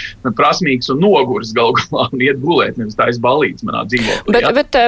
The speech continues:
Speaker 2: bet, ā, t-, es, man, t-, kā es saprotu, tā atšķirība, par ko Aidis runā, ir tomēr šie apstākļi, kas ir pamata, ā, lietas, kas ir jānodrošina tajā brīdī, kad tu esi kaut kāds, ā, vienība hostelis un, ā, t-, ka tu ievēro kaut kādas pamatprasības,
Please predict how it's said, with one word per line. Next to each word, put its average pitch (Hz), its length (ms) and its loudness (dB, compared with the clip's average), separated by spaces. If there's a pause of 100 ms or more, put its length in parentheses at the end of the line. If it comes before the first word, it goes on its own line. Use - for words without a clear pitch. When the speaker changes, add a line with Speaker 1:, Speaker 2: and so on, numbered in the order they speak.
Speaker 2:
bet, 247 240 0
ā, 240 80 4
t-, - 240 -2
es, 294 140 -2 (180)
man, 262 240 0
t-, - 240 -4
kā 240 140 4 (100)
es 349 80 -2
saprotu, 294 460 0
tā 202 80 4 (100)
atšķirība, 214 400 0
par 220 160 -2
ko 233 160 4
Aidis 254 480 0
runā, 247 220 2 (160)
ir 196 100 -6
tomēr 220 320 2
šie 196 240 2
apstākļi, 196 720 0
kas - 180 -2
ir 185 160 0
pamata, 214 560 0
ā, - 640 -6
lietas, 226 480 0
kas - 240 -4
ir 190 160 2
jānodrošina 180 960 0
tajā 190 220 2 (100)
brīdī, 214 400 2
kad - 240 -4
tu 196 60 4 (260)
esi 156 720 0
kaut - 220 -2
kāds, 156 260 0
ā, 139 240 2
vienība 180 540 2
hostelis 202 720 0
un, 175 320 0
ā, 185 80 2
t-, 180 160 -2
ka 220 160 -2
tu 240 80 0
ievēro 220 400 2
kaut 214 220 -6
kādas 170 180 -4
pamatprasības, 233 880 0